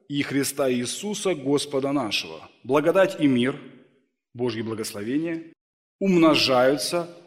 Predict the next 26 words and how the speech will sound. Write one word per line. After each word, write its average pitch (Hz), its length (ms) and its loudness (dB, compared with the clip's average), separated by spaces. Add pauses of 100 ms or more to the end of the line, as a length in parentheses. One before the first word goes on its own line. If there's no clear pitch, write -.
(160)
увеличиваются 160 1000 0
через 147 340 0
познание 170 880 0 (320)
истин 156 520 0
о 143 100 0
Боге. 120 460 -4 (920)
Речь 156 280 2
идет 165 340 2
не 147 140 2
о 151 100 4
каких-то 151 440 -4
тайных 139 440 0
знаниях, 131 680 -2 (100)
не 131 160 0
о 131 60 0
мистических 143 640 -2
переживаниях. 131 880 0 (580)
Речь - 240 2
идет 175 400 4
о 139 80 0
познании 165 840 2 (100)
открытого 151 840 0
для 127 220 0
церкви 180 600 -2
христианского 143 760 -2
учения. 107 640 -2